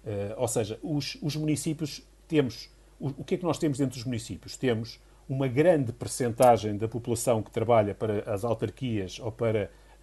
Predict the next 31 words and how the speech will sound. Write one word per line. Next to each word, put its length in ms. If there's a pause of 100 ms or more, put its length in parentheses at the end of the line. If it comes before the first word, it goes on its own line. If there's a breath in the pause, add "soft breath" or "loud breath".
(200)
as 320
entidades 560
que 100
dependem 300
das 180
autarquias, 520
depois 200
temos 320
algum 280
comércio, 580
alguma 320
indústria, 580 (460 loud breath)
eh, 260
mas 240
são 300
mercados 440
de 60
trabalho 380
que 100
estão 400 (220 loud breath)
fragmentados, 800
ou 60
seja, 260
não 180
têm 240
contiguidade, 840
estão 200
fechados 460
sobre 240
si 100
próprios. 540